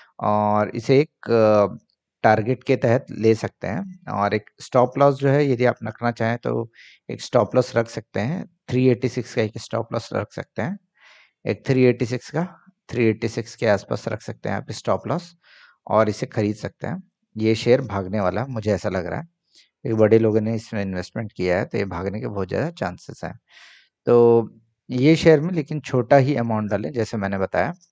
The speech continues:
और, अ, ये थी मेरी थिंकिंग थी, मेरी रिसर्च थी, ये मेरे एनालिसिस थी। आप खुद का रिसर्च करें, खुद का एनालिसिस करें, उसके बाद ही पैसा लगाएं, क्योंकि प्रॉफिट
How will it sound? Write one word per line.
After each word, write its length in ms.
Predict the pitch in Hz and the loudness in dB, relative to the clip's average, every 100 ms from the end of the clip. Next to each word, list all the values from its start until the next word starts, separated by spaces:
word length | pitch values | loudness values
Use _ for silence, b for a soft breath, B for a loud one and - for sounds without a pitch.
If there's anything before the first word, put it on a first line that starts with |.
| _ b b _ | _ b b _
और, 460 | - 104 104 101 98 | 0 4 4 2 2
अ, 240 | 98 87 87 _ - 131 | 0 0 -4 _ -8 0
ये 100 | 139 | 2
थी 100 | 175 | 4
मेरी 240 | 151 147 | 4 4
थिंकिंग 380 | 170 175 175 170 | 2 -2 -4 -4
थी, 200 | 190 208 - | -8 -10 -2
मेरी 420 | 120 120 131 131 - _ _ - | 2 4 4 2 -4 _ _ -4
रिसर्च 460 | 117 110 - 113 - | -2 -2 0 -2 -2
थी, 60 | 131 | -2
ये 100 | 127 | 0
मेरे 180 | 113 | 0
एनालिसिस 560 | 110 110 104 104 - 101 | 2 0 -2 -6 -8 -12
थी। 220 | - 185 _ b b b - | -10 -12 _ b b b -4
आप 140 | 117 | -4
खुद 200 | - 147 | -2 0
का 120 | 156 | 4
रिसर्च 340 | 170 156 156 139 | 4 4 0 0
करें, 200 | 143 180 | -4 -4
खुद 200 | - - | -8 0
का 120 | 143 | 2
एनालिसिस 420 | 127 123 117 117 | 2 0 -2 -8
करें, 200 | - 120 | -4 -4
उसके 320 | - 113 - | -4 -6 0
बाद 300 | 123 113 117 | 4 6 6
ही 80 | 127 | 4
पैसा 280 | 131 107 - | 0 0 0
लगाएं, 320 | 101 101 156 | -2 -2 -4
क्योंकि 200 | 170 110 | -8 -10
प्रॉफिट 380 | 110 107 95 117 | -4 -2 -2 -4